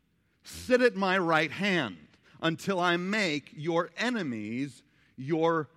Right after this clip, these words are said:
footstool.'" And you cannot miss the significance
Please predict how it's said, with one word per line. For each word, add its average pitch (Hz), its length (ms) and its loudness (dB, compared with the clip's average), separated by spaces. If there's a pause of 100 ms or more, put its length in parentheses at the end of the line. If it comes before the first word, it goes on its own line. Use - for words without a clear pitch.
(100)
footstool.'" - 880 -6 (1200)
And 196 160 2
you 220 120 2
cannot 233 800 0
miss 165 580 -2
the 165 140 -2
significance 156 1080 -6